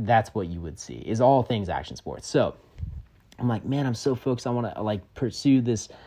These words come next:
uh, brand and get involved with this. And I want this brand to be involved with this and this exposure and their platform, yada, yada." But then I just really stopped and thought, I'm like, "That is, would be incredible, all that stuff. But,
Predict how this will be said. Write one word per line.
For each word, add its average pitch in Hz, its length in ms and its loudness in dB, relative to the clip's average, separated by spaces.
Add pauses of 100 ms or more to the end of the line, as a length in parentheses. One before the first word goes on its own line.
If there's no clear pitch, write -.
(140)
uh, 80 240 0
brand 139 380 0
and 120 80 2
get 90 100 2
involved 110 300 4
with - 180 -10
this. 139 400 2
And 127 60 0
I 117 40 0
want 117 200 -2
this 139 160 2
brand 139 220 0
to 127 40 0
be 131 100 0
involved 117 300 2
with - 160 -8
this 127 280 4
and 120 120 0
this 123 160 -2
exposure 127 480 0
and 123 120 0
their 123 120 0
platform, 123 420 -2
yada, 120 220 2
yada." 123 460 2 (640)
But 143 140 2
then 233 120 4
I 277 120 6
just 165 200 0
really 135 240 4
stopped 113 400 2
and 80 120 -6
thought, 104 360 0
I'm 113 100 -4
like, 101 280 -2
"That 170 260 6
is, 107 380 -2 (180)
would 110 240 0
be 92 120 -4
incredible, 80 520 -6
all 101 140 2
that 71 180 -4
stuff. - 300 -6 (320)
But, 143 340 2